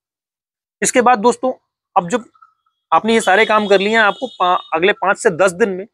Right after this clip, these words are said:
इसमें नई ग्रोथ देखने को मिल जाएगी और नई ग्रोथ में आपको कलियां भी देखने को मिल जाएंगी। जब पन्द्रह दिन के बाद आपको कलियां पौधे में देखने को मिल जाए,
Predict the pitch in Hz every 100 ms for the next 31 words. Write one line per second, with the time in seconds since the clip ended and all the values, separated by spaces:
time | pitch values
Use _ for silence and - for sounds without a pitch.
0 | _ _ 196 202 180 175 208 185 202 175
1 | 190 190 196 170 185 180 175 208 _ _
2 | _ - 214 202 208 240 233 226 214 220
3 | 175 - - _ _ - 185 190 180 196
4 | 190 170 160 156 151 139 127 120 127 135
5 | _ _ _ _ 190 240 _ _ _ _
6 | _ 185 233 247 233 208 190 175 185 _
7 | - 160 202 - 185 247 233 202 190 185
8 | 170 170 165 160 170 196 147 156